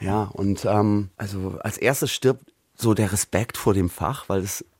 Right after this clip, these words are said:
wirklich einfacher ist, erstmal als, als das Abi.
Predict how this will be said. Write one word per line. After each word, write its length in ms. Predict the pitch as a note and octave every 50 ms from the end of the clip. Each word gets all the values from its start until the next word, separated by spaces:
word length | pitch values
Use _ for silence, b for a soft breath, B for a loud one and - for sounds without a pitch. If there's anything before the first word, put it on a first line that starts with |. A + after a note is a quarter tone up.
| _ _ _ _ -
wirklich 380 | F#2 G2 F#2+ - C#3+ - - -
einfacher 500 | F#2 F#2 G2+ - - A#2 G#2+ A#2+ G#2 -
ist, 300 | C3+ C#3 - - - -
erstmal 400 | - - A2+ - B2+ A2+ G2+ -
als, 340 | - G2+ - - - - -
als 220 | - - G2 - -
das 200 | - F2+ - -
Abi. 400 | - D#2+ E2 - A#2 D#3+ F#3+